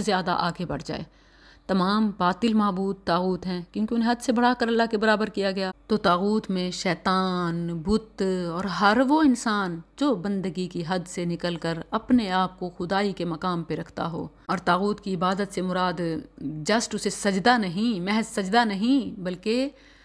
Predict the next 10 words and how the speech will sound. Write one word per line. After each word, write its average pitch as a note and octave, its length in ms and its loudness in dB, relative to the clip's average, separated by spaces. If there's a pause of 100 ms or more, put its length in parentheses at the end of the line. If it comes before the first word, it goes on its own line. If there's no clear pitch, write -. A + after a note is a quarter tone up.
(220)
مستقل B3 460 2
بالذات، G3 720 0 (340)
آمر A3+ 340 2
و F#3+ 120 0
مطاع G#3+ 340 2
سمجھتے F#3+ 460 -2
ہوئے، E3+ 280 -4
یعنی F3 300 -6
بس F3 240 -6
وہ E3+ 280 -2